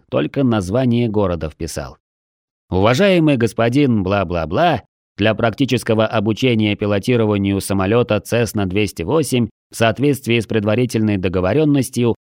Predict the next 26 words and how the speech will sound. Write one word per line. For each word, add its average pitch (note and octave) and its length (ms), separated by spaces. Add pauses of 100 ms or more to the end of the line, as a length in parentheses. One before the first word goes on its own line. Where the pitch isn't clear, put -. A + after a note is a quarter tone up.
прошу G2+ 380
направить C#3 560
пилота-инструктора, B2+ 1080
владеющего G#2+ 720
русским G2+ 360
языком, F2+ 520
в G2+ 60
город A#2+ 360
Салоники. E2+ 640 (180)
Мой F3 220
номер A2+ 320
телефона». D#2+ 580 (640)
Плата B2+ 360
за G#2+ 200
обучение C#3 580
в A#2 40
размере B2 460
шести G#2+ 340
тысяч - 380
евро C#3 380
перечислена B2 720
мною A2 380
на F#2+ 180
указанный A#2 560
вами F#2 260
счет. D2 380